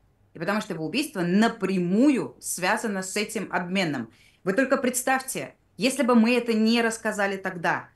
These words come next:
насколько бы неполной была картина, и как бы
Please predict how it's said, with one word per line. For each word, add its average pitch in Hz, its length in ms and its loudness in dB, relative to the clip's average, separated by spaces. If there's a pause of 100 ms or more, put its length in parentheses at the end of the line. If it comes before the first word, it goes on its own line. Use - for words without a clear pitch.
(120)
насколько 233 380 0
бы 208 180 2
неполной 220 920 2
была 175 520 0
картина, 165 640 -4 (460)
и 214 80 -6
как 247 300 0
бы 247 380 0